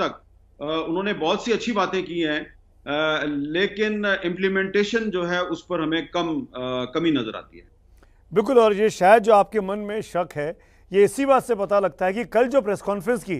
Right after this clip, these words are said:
Speaker 2: जि-, जिसका जिक्र अभी आप कर रहे हैं हामिद साहब, उन्होंने कहा कि हम सबको साथ लेकर चलना चाहते हैं। उनके बीते, अ, बहत्तर घंटे के जो बयान है उसको देखकर लगता है कि शायद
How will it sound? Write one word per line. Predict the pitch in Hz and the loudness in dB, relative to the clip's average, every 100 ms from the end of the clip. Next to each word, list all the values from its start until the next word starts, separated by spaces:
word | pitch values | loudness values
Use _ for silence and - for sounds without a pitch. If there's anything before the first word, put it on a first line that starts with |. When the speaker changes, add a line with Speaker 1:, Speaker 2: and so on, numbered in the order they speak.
| - _ _ 131 | -8 _ _ -10
Speaker 2:
जि-, | 165 180 156 | -10 -10 -10
जिसका | 175 - 202 | -10 -2 0
जिक्र | 147 214 226 | 0 0 0
अभी | 185 | 2
आप | 185 180 | 2 0
कर | 170 | -2
रहे | 170 | -4
हैं | 151 | -4
हामिद | 160 | -6
साहब, | - 160 175 - _ _ - | -6 -2 -2 -4 _ _ -8
उन्होंने | 214 269 294 294 269 | 0 2 4 2 2
कहा | 226 180 240 | 2 6 6
कि | 202 220 | 6 0
हम | 220 | 0
सबको | 214 202 247 | -2 -2 -2
साथ | - 196 214 214 | 0 4 4 2
लेकर | 196 190 | -2 -4
चलना | - 170 165 | -4 -6 -6
चाहते | 160 151 143 160 | -6 -6 -6 -6
हैं। | 160 151 _ - - | -8 -10 _ -18 -6
उनके | 214 - 254 | -6 2 2
बीते, | 208 226 254 254 233 - - - | 2 0 8 8 8 4 -12 0
अ, | 196 | 2
बहत्तर | 170 180 226 - 294 | 6 6 6 8 8
घंटे | 208 214 208 | 8 2 0
के | 214 226 | -2 0
जो | 220 | 2
बयान | 180 202 226 | 2 2 2
है | 226 | 2
उसको | 214 - 226 | 0 0 2
देखकर | 208 233 | 2 2
लगता | 208 180 226 | -2 0 -2
है | 214 | -2
कि | 208 | -2
शायद | 190 202 220 | 2 4 4